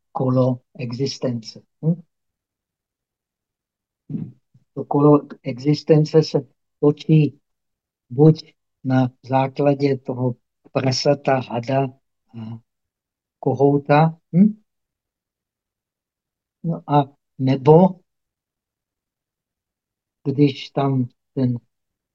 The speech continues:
ten, to prase, kohout a had nejsou, hm? No tak se točí, hm? Pokud, eh, ty, eh, energie vytva-, vytvářené,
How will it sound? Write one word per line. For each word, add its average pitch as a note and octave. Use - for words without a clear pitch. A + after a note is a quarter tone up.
ten, A#2
to B2
prase, C3
kohout C3+
a -
had B2+
nejsou, D3+
hm? F#3+
No C3+
tak D3+
se D#3
točí, D#3+
hm? G#3+
Pokud, D3
eh, B2+
ty, B2
eh, A#2
energie C#3+
vytva-, C3
vytvářené, C3+